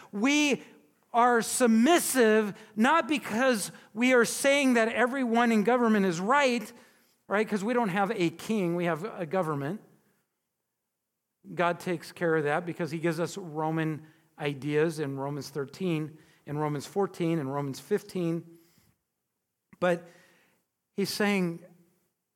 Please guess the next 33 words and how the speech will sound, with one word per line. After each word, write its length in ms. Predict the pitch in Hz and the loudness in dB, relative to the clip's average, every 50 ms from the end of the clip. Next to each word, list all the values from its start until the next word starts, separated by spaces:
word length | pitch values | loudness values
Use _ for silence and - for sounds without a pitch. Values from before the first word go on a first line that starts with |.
| _ _ _ _ _ _ _ _ _ | _ _ _ _ _ _ _ _ _
"Be 140 | 202 190 175 | -4 -4 -4
ready 440 | 151 151 170 185 202 185 180 170 165 | -2 -2 0 0 2 2 2 2 0
to 100 | 170 151 | -2 -6
be 100 | 160 165 | -8 -8
useful 800 | 156 160 190 220 220 - - - - 165 147 143 147 165 165 - - | -6 -2 -2 -2 -2 -2 -6 -4 -4 -2 -2 -2 -2 -6 -8 -12 -10
for 140 | - 175 156 | -8 -6 -4
the 80 | 156 | -4
marching 520 | 156 160 165 190 208 208 - 196 165 156 165 | -2 0 0 0 0 0 -2 -4 -4 -4 -4
orders 520 | 165 156 156 147 139 147 147 147 139 - | -4 -2 -2 -2 -2 -4 -4 -6 -6 -8
that 140 | 165 143 131 | -8 -8 -6
God 320 | 147 151 151 151 139 131 | -4 -2 -2 -2 -4 -6
gives 300 | 139 156 143 139 131 123 123 | -10 -10 -10 -10 -12 -12 -12
you, 280 | 127 127 123 123 120 - _ _ _ _ _ _ _ _ _ _ _ _ _ | -10 -10 -10 -12 -14 -18 _ _ _ _ _ _ _ _ _ _ _ _ _
not 240 | 160 180 190 175 180 | -2 -2 -2 -2 -4
because 360 | 202 - - 196 180 160 160 | -6 -4 -4 -4 -4 -4 -4
you 160 | 165 165 151 | -6 -6 -6
like 560 | 147 147 170 185 190 180 165 - - - - - _ _ _ _ _ _ | -2 0 2 2 2 2 0 -2 -8 -16 -20 -20 _ _ _ _ _ _
the 200 | 151 147 156 151 | -10 -6 -4 -4
authority 680 | 151 147 - - - 202 226 269 262 240 190 180 165 160 | -4 -4 -6 -6 -6 -2 0 2 2 4 4 4 2 2
that 180 | 160 160 151 139 | 0 -2 -2 0
God 180 | 165 160 156 | 0 0 0
has 140 | 156 143 - | 0 -4 -6
placed 380 | - - 165 147 139 - - 160 | -6 -6 -6 -6 -6 -6 -6 -6
over 240 | 139 131 135 135 | -6 -6 -6 -8
you, 360 | 135 131 135 135 135 135 135 131 - _ _ _ _ _ _ _ _ _ - | -8 -8 -8 -8 -8 -10 -10 -12 -18 _ _ _ _ _ _ _ _ _ -14
but 100 | 151 131 | -12 -12
because 360 | 151 139 - 147 147 127 131 | -12 -12 -10 -10 -10 -10 -10
you 100 | 139 127 | -12 -14
fear 720 | - - - - - 156 151 143 139 131 131 131 135 135 170 | -16 -18 -18 -12 -10 -8 -4 -4 -4 -4 -4 -8 -10 -14 -16
and 160 | 139 127 151 | -16 -16 -16
honor 520 | - - 120 123 123 117 117 117 113 98 _ _ _ _ _ _ _ _ _ _ _ - | -14 -12 -10 -10 -10 -10 -10 -12 -14 -18 _ _ _ _ _ _ _ _ _ _ _ -16
the 160 | 143 123 120 | -14 -12 -12
Lord." 460 | 120 113 110 113 110 107 113 113 | -12 -14 -16 -16 -18 -20 -20 -20